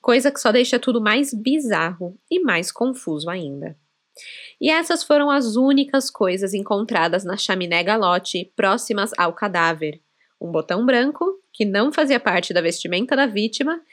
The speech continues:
e pratos de barro quebrados.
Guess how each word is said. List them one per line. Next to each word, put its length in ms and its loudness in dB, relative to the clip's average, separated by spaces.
e 140 2
pratos 880 0
de 160 -2
barro 520 0
quebrados. 880 -4